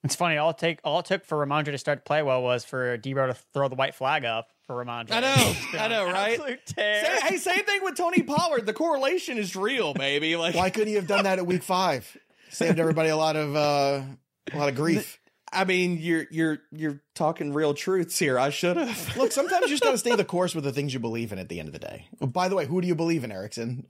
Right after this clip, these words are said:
Speaker 3: Feet to the
Speaker 1: Uh,
Speaker 3: fire. Which
Speaker 1: Javonte.
Speaker 3: guy?
Speaker 1: Yeah,
Speaker 3: Okay.
Speaker 1: Javonte or Breece Hall.
Speaker 2: Mm-hmm.
Speaker 3: All right, Javonte it is. All right, let's move on to the wide receivers. D-Bro, you can kick things off here for us.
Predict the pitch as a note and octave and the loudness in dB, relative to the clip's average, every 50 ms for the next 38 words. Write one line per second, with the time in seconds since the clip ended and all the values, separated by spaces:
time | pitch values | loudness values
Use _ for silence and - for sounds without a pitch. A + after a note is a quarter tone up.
0 | - A#2 - - _ - D#3+ D3 - C3+ C3 F3+ D#3+ C3+ A#2+ A#2+ C#3 D3 C#3 A2+ | -18 -18 -18 -20 _ -2 0 2 2 2 4 4 6 4 4 4 4 2 2 2
1 | - A2+ A2 G#2 G#2+ - _ _ _ _ _ _ C3+ A2 G2 F#2+ F#2 F#2 A2+ A#2 | 2 2 2 2 2 -2 _ _ _ _ _ _ -4 -2 -2 0 0 0 2 2
2 | - - G#2+ G#2+ G2+ G2 F#2+ F2+ F2+ F#2+ G2 F#2+ - G2 G2 G#2 - _ _ _ | 2 2 2 2 2 0 -4 -4 -4 -6 -4 -4 -2 -2 -4 -4 -6 _ _ _
3 | _ _ _ _ - A2+ A2+ A2+ A#2 A2 D#3 A#3+ D#4 E4+ E4+ E4 D#4+ G3+ C3 A2 | _ _ _ _ -8 -6 -4 -2 2 2 2 4 2 2 0 -2 -2 -2 -2 0
4 | G2+ G2 G#2 A#2+ A#2+ D#3 D3+ D#3 E3 E3+ F3+ A#3 C4 B3+ A3 E3 D#3+ D#3 D#3+ D#3+ | 0 2 0 0 0 0 0 0 2 2 0 0 0 0 -2 0 0 0 0 0
5 | E3 F3 F3 E3+ - F#3 F#3 D#3+ F3 F3 F3 F3+ F3+ E3+ - F3+ E3 D#3+ D#3 E3 | 0 -2 -2 0 0 -2 0 0 0 0 2 0 0 0 -2 0 0 0 0 2
6 | E3+ F3 E3+ D3+ D#3 C#3+ - - G3 G3+ G#3 F3 E3+ E3+ F#3 G3 F3+ D3+ C#3 F#3 | 0 0 0 0 -2 -2 -2 -2 0 0 0 0 0 0 0 0 -2 -2 -4 -4
7 | G3 F3 F#3 F3 E3+ F3+ F#3+ G3+ A3 F#3+ F3+ F3+ F3+ E3+ D3+ C#3+ D3+ D3+ C#3+ - | -2 0 0 0 0 -2 -6 -4 -4 -4 -4 -4 -6 -6 -2 0 0 0 0 -2
8 | D3 C#3+ C3 A#2+ - - D3+ E3+ G#3+ B3 A#3 - | -4 -6 -6 -6 -6 -4 0 0 0 0 -2 -6